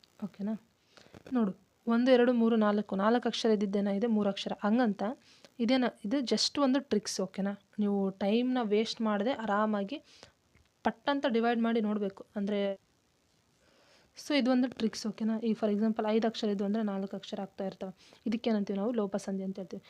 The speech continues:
ಇನ್ನು ಆಗಮ ಸಂಧಿ ಅಂತ ಬರುತ್ತೆ. ಇನ್ನೇನಂದ್ರೆ ಆಗಮ ಸಂಧಿ. ಈ ಆಗಮ ಸಂಧಿಯಲ್ಲಿ ಏನಾಗುತ್ತೆ ಅಂತಂದ್ರೆ ಯಕಾರ ಅಥವಾ ವಕಾರಗಳೇನಾಗ್ತವೆ?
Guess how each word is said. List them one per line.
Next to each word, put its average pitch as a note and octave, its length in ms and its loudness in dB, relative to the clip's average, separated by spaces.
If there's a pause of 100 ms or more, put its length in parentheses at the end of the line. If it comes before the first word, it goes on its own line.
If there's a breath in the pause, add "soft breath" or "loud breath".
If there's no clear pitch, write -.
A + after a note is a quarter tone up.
(180 loud breath)
ಇನ್ನು C4 140 0
ಆಗಮ A3+ 380 2
ಸಂಧಿ G3+ 320 -2
ಅಂತ F#3+ 140 -6
ಬರುತ್ತೆ. G3 360 -8 (1400 soft breath)
ಇನ್ನೇನಂದ್ರೆ A#3 640 0
ಆಗಮ G#3+ 320 0
ಸಂಧಿ. G#3 280 -6
ಈ B3 180 -4
ಆಗಮ A3 340 0
ಸಂಧಿಯಲ್ಲಿ A#3 400 -2
ಏನಾಗುತ್ತೆ G#3 380 -4
ಅಂತಂದ್ರೆ G3+ 480 -6
ಯಕಾರ A3+ 480 -2
ಅಥವಾ G#3+ 320 -4
ವಕಾರಗಳೇನಾಗ್ತವೆ? G3+ 1160 -4